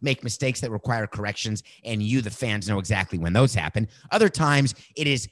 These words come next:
purposeful. Of course, I know the Trailblazers beat the Sixers. We didn't need five and a half points. We didn't need any points. We could have given three and a half points and still won the pick of the day. Trailblazers,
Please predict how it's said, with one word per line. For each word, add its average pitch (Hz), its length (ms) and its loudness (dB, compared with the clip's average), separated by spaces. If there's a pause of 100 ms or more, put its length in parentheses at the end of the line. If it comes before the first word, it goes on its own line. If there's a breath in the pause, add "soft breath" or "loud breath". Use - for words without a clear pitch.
(140)
purposeful. - 600 2 (2250)
Of 143 180 -4
course, 220 340 4
I 151 100 4
know 139 140 4
the 120 100 0
Trailblazers 117 720 2
beat 120 200 0
the 113 60 -8
Sixers. - 500 -6 (240 loud breath)
We 226 100 2
didn't 180 220 4
need 123 180 4
five 113 240 0
and 107 80 0
a 98 40 0
half 101 220 0
points. 131 320 2 (200 loud breath)
We 226 120 2
didn't 208 160 -2
need 214 140 4
any 220 220 6
points. 151 320 4 (160 soft breath)
We 220 120 2
could 214 180 4
have 175 200 2
given 226 300 4
three 156 220 -4
and 135 80 0
a 113 40 0
half 113 260 0
points 127 300 2
and 123 120 -2
still 123 220 4
won 110 200 4
the 98 100 -2 (180)
pick - 180 0
of 104 60 -2
the 95 60 -2
day. 87 300 -2 (240 soft breath)
Trailblazers, 123 800 0